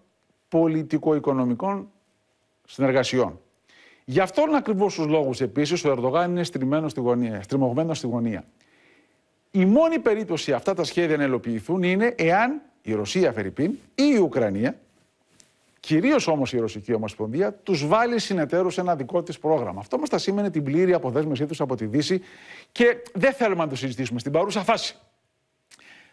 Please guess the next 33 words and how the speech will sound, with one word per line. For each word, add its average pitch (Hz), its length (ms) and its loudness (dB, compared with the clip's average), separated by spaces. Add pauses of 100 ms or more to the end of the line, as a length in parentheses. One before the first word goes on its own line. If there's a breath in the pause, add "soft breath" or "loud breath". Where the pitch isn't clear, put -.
(520 soft breath)
Γιατί 135 260 -2
σας 220 140 -2
τα 214 100 0
δείχνω; 180 460 -2 (100)
Για 117 200 -6
να 117 100 -4
σας 104 200 -8
δείξω 156 280 -4
τον 139 240 -4
σταθερό 123 640 -4
προσανατολισμό 135 760 -4
τους. - 320 -18 (400)
Και 147 120 0
ακόμα 180 340 0
να 165 120 0
σκεφτείτε, 151 400 -2
δεν 139 280 -2
έχουν 147 340 -4
βρει 104 380 -6 (180)
φυσικό - 340 -6
αέριο. 87 400 -2 (200)
Φανταστείτε 127 720 -4
να 165 160 -4
βρουν. 135 360 0 (760)
Στο - 160 -10
κοίτασμα 143 360 0
που 120 80 -4
ψάχνουν 135 340 -2
να 123 140 -2
βρούνε 156 300 -2
νοτίως 139 380 -2
της - 120 -4
Αταλίας. 127 600 -2